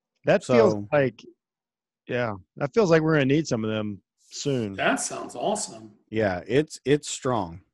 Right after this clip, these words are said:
Speaker 2: Uh, and they're
Speaker 1: Ooh.
Speaker 2: called Natty Daddies. Everyone thinks that it's just Natural Light in the bigger can. It is not.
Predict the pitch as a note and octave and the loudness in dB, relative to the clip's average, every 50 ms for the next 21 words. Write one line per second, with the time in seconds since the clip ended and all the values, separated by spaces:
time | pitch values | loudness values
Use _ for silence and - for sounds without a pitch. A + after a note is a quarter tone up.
0 | _ _ _ _ - G2+ G2 F#2+ F#2 F#2+ F2+ F2+ G#2+ A#2+ C3+ B2+ - D3+ C#3 B2 | _ _ _ _ -6 -6 -4 -4 -4 -4 -2 0 2 4 4 4 4 4 2 4
1 | B2 C3+ C3+ C3+ C3 B2+ A#2+ B2+ B2 A#2 G#2 F#2+ F#2 F#2+ A2 B2 C3+ D3+ F3 G3+ | 4 2 2 4 2 2 4 4 4 6 4 2 0 -2 -2 0 2 4 4 4
2 | G#3+ G3+ F#3 - G3 G#3 G#3 - - D3 A#2 B2 A#2+ - - C#3+ B2+ - - C#3+ | 4 4 2 2 2 2 2 0 0 0 0 -2 -2 -2 -2 -2 -2 -2 0 0
3 | C#3 C3+ C#3 - C3 A#2+ A#2+ B2 C3 C3 A#2 A2+ A2 A#2 B2+ A#2+ A#2+ A2 - - | 2 2 0 0 0 2 2 2 2 2 0 -2 0 0 0 0 -2 -4 -4 -4
4 | B2+ A2 G2 G2 F#2 F#2+ G#2+ G#2+ A2 G2+ G2+ G#2+ G#2+ G2+ F2+ F2+ F#2 | -2 -2 -2 -4 -4 -4 -4 -2 -2 -4 -4 -2 -4 -4 -4 -8 -14